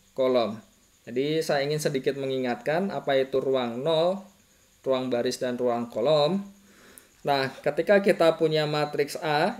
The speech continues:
itu ukurannya M kali N, dan selanjutnya transformasi linier, dengan definisi ini ya, A dikalikan dengan X, X yang di R N tentu saja,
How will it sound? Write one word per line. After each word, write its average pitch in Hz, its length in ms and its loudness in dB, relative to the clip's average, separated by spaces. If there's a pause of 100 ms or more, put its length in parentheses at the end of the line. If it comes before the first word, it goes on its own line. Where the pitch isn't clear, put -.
itu 143 240 0
ukurannya 135 480 0
M 190 160 2
kali 147 320 2
N, 147 320 2 (480)
dan 131 160 2
selanjutnya 135 640 0
transformasi 135 720 -2
linier, 131 560 0 (800)
dengan 131 480 -2
definisi 131 560 0
ini 139 240 0
ya, 165 240 -6
A 131 160 -8
dikalikan 131 560 -2
dengan 110 240 -6
X, 170 400 -4
X 127 160 -6
yang 131 160 -4
di 120 80 -4
R 107 240 -6
N 151 80 -4
tentu 135 240 -8
saja, 127 560 -2